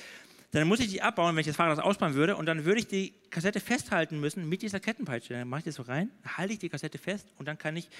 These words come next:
das Spezialwerkzeug natürlich wieder einsetzen und die Kassette ausbauen. Also Weisheit ist nicht nur zu wissen, was das Ding ist und wie es heißt, damit kann man schön angeben, wenn man das überhaupt will, sondern es auch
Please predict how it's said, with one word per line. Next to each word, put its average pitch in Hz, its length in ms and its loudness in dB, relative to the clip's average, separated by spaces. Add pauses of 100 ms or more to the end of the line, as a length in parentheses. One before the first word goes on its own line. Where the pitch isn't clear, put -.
(120)
das - 140 -4
Spezialwerkzeug 185 800 4
natürlich 185 200 -4
wieder 165 120 -2
einsetzen 175 380 -4 (540)
und 170 120 -2
die 185 60 0
Kassette 165 400 0
ausbauen. 110 400 -6 (420)
Also 151 240 2
Weisheit 196 420 6
ist 180 220 2
nicht 214 200 2
nur 202 100 0
zu 170 100 0
wissen, 220 200 0
was 175 100 2
das 165 100 2
Ding 170 160 0
ist 233 260 2
und 165 140 0
wie 160 80 8
es 151 140 0
heißt, 190 420 2
damit 160 160 0
kann 165 140 -2
man 156 80 -4
schön 147 120 -4
angeben, 135 440 0
wenn 127 100 -2
man 127 80 -4
das 123 140 -6
überhaupt 147 280 -4
will, 165 220 -4 (240)
sondern - 260 2
es 143 120 -8
auch 139 160 -2